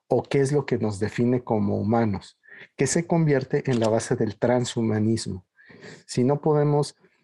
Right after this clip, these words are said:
aislar eso que nos vuelve humanos, no lo podemos trascender.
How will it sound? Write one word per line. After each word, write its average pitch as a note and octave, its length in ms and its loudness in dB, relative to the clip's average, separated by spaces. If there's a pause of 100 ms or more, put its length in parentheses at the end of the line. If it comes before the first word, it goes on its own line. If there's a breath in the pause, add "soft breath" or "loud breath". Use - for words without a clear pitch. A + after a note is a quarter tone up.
(240 soft breath)
aislar B2 720 2
eso C3 300 -2
que C3 80 -2
nos A2+ 180 -2
vuelve A#2 280 2
humanos, A#2+ 600 -2
no B2 200 2
lo B2 120 0
podemos A2+ 500 0
trascender. G2 640 -4